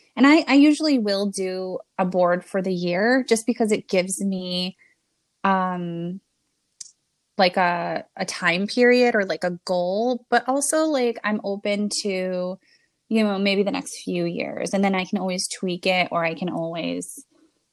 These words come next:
add stuff. Like, the one that I, that I'm, like, staring at mine right now, and the one that I made,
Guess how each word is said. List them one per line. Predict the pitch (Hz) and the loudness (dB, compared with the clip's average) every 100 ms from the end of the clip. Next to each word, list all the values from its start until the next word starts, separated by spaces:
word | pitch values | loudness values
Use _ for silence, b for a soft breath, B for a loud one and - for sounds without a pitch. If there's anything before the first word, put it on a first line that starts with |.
| _ | _
add | 170 170 180 | -2 -2 -2
stuff. | - 190 190 196 | 0 0 0 0
Like, | 180 190 | -2 2
the | 202 | 2
one | 190 | 4
that | 190 202 | 2 2
I, | 202 202 - | 0 -2 -4
that | 190 170 | -2 0
I'm, | 190 | -2
like, | 180 180 | -2 -4
staring | - 185 175 180 | -4 -2 0 -2
at | 170 | -4
mine | 170 | -6
right | 170 - | -6 -6
now, | 175 160 | -4 -4
and | 165 | -4
the | 180 | -4
one | 180 | -6
that | 185 | -4
I | 190 190 | -4 -6
made, | 170 165 165 | -8 -10 -12